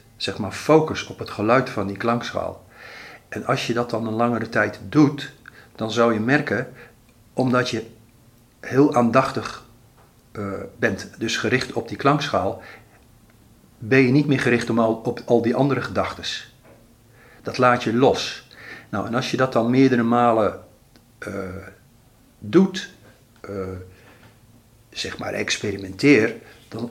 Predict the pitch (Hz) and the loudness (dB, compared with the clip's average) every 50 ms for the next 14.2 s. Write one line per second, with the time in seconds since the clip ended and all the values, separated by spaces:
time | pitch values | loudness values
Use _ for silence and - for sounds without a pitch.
0 | - - - 113 113 113 107 135 131 135 123 113 113 113 - - 113 113 127 147 | -12 -10 -8 -6 -6 -2 2 4 4 4 4 2 0 -2 -6 -8 -6 -2 2 2
1 | 160 165 - - 107 107 120 - - 110 - - - - 170 160 160 - - - | 2 2 2 0 -2 -2 -4 -4 -4 -4 -4 -2 2 2 2 2 2 0 -2 0
2 | 143 135 135 127 127 123 123 - - - - - - - - - - _ _ _ | 2 2 4 2 0 -2 -4 -8 -14 -20 -20 -18 -18 -18 -18 -20 -20 _ _ _
3 | _ _ - 101 101 101 98 95 92 92 87 90 - - - - - - - - | _ _ -10 -8 -8 -6 -6 -6 -8 -8 -8 -10 -12 -16 -20 -20 -20 -20 -6 0
4 | - 147 147 135 131 135 135 - 123 - - 120 120 - - - 92 92 - 98 | 2 4 4 4 4 2 2 2 0 0 0 0 -2 -2 -4 -6 -6 -6 -6 -6
5 | 98 98 98 95 - - - - - 113 - - 113 - - - - - - 151 | -6 -4 -6 -10 -12 -16 -18 -14 -14 -14 -12 -12 -14 -16 -14 -14 -8 0 2 2
6 | 147 147 - 143 139 127 123 123 110 113 127 127 127 120 - - 131 143 143 135 | 2 2 2 2 2 4 4 4 4 4 4 2 2 -2 0 2 2 2 4 2
7 | - - 120 127 135 - - 135 127 - - - - - - _ - - - - | 0 -2 0 0 0 0 0 -4 -6 -6 -10 -14 -16 -20 -20 _ -20 -20 -20 -20
8 | - - - - - - - - - _ _ _ - 98 - 107 98 95 98 110 | -20 -20 -20 -20 -20 -20 -20 -20 -20 _ _ _ -14 -12 -12 -10 -10 -10 -12 -14
9 | - - - - - 101 - 123 123 117 104 110 123 120 117 113 113 104 113 101 | -14 -16 -14 -12 -12 -6 -4 -4 -4 -2 2 2 4 4 4 2 -2 -2 2 2
10 | 117 113 117 - - 110 - 110 - - - - - 120 113 117 113 - 104 107 | 4 2 2 0 -4 -4 -4 -4 -6 -8 -10 -2 2 2 2 2 0 -2 -2 0
11 | 104 107 107 104 - 110 104 104 - - - - - - _ - - - - - | 0 0 0 0 -2 -6 -6 -6 -10 -16 -20 -20 -20 -20 _ -20 -20 -20 -20 -20
12 | - - - - - - _ _ _ - - 147 127 117 101 - 139 139 - - | -20 -18 -18 -20 -20 -20 _ _ _ 0 2 2 2 2 0 -2 -2 -2 -2 0
13 | - 123 110 - - - - - - - 120 117 - 107 - 107 113 117 117 110 | 2 2 2 0 -2 -8 -16 -4 0 2 2 2 2 0 0 2 4 4 4 4
14 | 104 104 90 | 4 2 -2